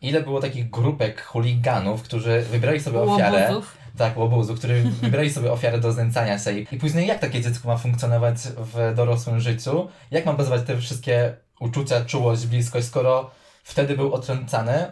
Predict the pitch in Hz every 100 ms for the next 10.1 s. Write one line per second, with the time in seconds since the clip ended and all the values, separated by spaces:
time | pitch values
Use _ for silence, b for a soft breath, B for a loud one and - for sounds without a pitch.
0 | - 104 120 117 117 117 110 110 113 -
1 | 104 - - 147 196 - - 170 196 220
2 | 262 B B 208 254 262 262 269 254 -
3 | - - - - 202 - 226 233 - 214
4 | 202 - - 196 196 220 202 214 - 196
5 | 185 196 208 202 - 196 190 190 190 220
6 | 247 269 233 185 180 180 - _ - 190
7 | 185 - 180 - 180 185 180 180 185 180
8 | 190 - 180 - - 196 185 _ _ -
9 | 123 143 151 151 147 165 143 147 147 143